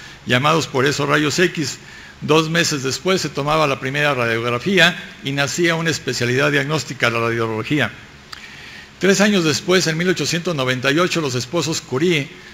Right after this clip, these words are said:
trabajando con material extraído de minas de Austria, descubrieron dos elementos radiactivos. Hacia mediados del año,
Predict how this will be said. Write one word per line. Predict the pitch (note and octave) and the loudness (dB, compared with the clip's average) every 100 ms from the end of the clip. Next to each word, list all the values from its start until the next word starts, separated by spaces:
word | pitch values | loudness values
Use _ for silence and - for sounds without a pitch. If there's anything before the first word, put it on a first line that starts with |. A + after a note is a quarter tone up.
| - - | -20 -8
trabajando | C3+ C#3+ C3+ F3 F#3+ F3+ | 0 0 0 -2 -2 -4
con | C#3 | -4
material | C#3 B2+ C#3 E3 | -4 -2 0 0
extraído | E3+ - C3+ D3+ E3+ | -2 -2 -2 2 2
de | C#3 C#3 | 0 -2
minas | D#3+ D#3 B2+ | -4 -4 -2
de | B2+ | 2
Austria, | D3+ D#3 - C3+ C#3+ D#3 - - - - - - - - - - - | 4 2 0 0 0 -4 -14 -20 -20 -20 -20 -20 -20 -16 -16 -14 -2
descubrieron | C3+ - D3+ E3+ F3+ E3 | -2 0 2 4 4 2
dos | E3+ D3+ | 0 2
elementos | C#3+ C#3+ D#3+ D#3 C3+ | 0 -2 -2 0 0
radiactivos. | B2+ B2 C#3+ C#3 | 0 0 -2 -2
Hacia | C#3 B2 C3+ | -2 -4 -4
mediados | C3+ E3 G3 D#3 | -2 0 0 0
del | D3 | 2
año, | D#3+ D#3+ E3+ | 2 2 -2